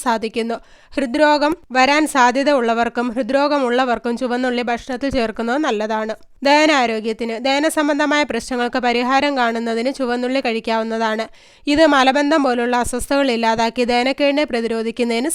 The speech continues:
സഹായിക്കുന്നു. രോഗപ്രതിരോധ ശേഷിക്ക് രോഗപ്രതിരോധ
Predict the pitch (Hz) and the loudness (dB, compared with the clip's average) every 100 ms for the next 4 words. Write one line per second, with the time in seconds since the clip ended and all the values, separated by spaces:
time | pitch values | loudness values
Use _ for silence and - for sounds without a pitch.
0 | 311 254 233 226 226 233 240 - - _ | 2 2 0 -2 -2 -6 -6 -10 -20 _
1 | - _ _ 311 311 320 339 302 240 233 | -20 _ _ 4 6 6 4 2 2 0
2 | 226 233 240 220 240 240 277 311 330 349 | -2 -2 -2 -2 -4 0 4 6 6 4
3 | 320 302 285 | 4 4 2